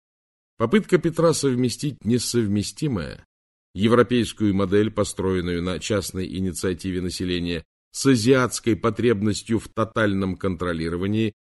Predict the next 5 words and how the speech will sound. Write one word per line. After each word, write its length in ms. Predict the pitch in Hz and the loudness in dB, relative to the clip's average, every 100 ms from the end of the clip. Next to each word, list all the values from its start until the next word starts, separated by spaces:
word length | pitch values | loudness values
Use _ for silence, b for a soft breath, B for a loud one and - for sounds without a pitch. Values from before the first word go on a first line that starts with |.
| _ - | _ 0
не 120 | 170 | 2
могла 340 | 180 151 113 | 4 4 2
получиться 640 | 90 85 85 - 98 - 107 | 0 -4 -6 -6 -8 -4 -6
очень 360 | 85 - 85 82 | -6 -6 -6 -6
удачной. 540 | 65 - - - - | -8 -12 -14 -16 -20